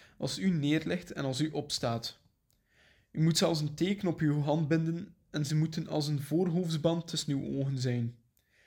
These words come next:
U moet ze op de deurposten van uw huis en op uw poorten schrijven." Stel dat je nu, nu al kinderen zou hebben.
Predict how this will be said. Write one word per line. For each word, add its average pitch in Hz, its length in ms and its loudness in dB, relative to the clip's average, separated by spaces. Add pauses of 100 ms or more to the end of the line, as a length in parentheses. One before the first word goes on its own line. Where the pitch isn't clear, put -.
(280)
U 156 120 0
moet 156 180 4
ze 170 100 4
op 147 120 2
de 139 120 -2
deurposten 180 640 2
van 147 240 -2
uw 180 240 0
huis 143 380 0 (220)
en 139 120 -6
op 139 140 -2
uw 160 180 0
poorten 147 440 -2
schrijven." 120 560 0 (1000)
Stel 175 380 6
dat 170 180 -2
je - 80 -4
nu, 165 260 -6 (260)
nu 175 220 4
al 180 140 6
kinderen 160 380 0
zou 123 200 2
hebben. 117 420 -2